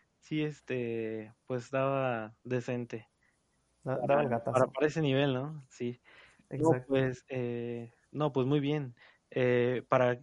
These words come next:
Speaker 1: para los que nos escuchan, para los que no nos conocen aún, eh, pues, nosotros somos, este, somos ingenieros arquitectos y egresados de, de la S T Camachalco y, pero detrás de todo esto, eh,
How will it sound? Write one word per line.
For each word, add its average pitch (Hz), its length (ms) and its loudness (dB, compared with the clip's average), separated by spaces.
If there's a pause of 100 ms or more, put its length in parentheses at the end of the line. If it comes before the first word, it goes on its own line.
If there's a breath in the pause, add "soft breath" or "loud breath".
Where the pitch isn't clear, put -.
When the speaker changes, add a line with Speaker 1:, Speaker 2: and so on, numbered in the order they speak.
(120)
Speaker 1:
para 123 180 0
los 127 180 -2
que 131 100 -6
nos 131 140 -6
escuchan, 143 520 -4
para 117 200 2
los 113 180 -4
que 117 160 -4
no 127 160 -2
nos 127 160 -6
conocen 123 540 -6
aún, 123 320 -6 (640 soft breath)
eh, 113 760 0
pues, 127 360 2
nosotros 127 480 -2
somos, 127 340 -6
este, 110 720 -8 (360)
somos 139 320 -4
ingenieros 131 420 -4
arquitectos 131 600 -4
y 123 40 0
egresados 127 580 0
de, 110 320 -4
de 107 120 -4
la 110 100 -2
S 117 180 -6
T 123 160 -8
Camachalco 127 760 -4
y, 110 540 -6 (580 loud breath)
pero 127 400 4
detrás 143 340 2
de 180 100 0
todo 175 280 2
esto, 202 500 -2
eh, 117 720 -2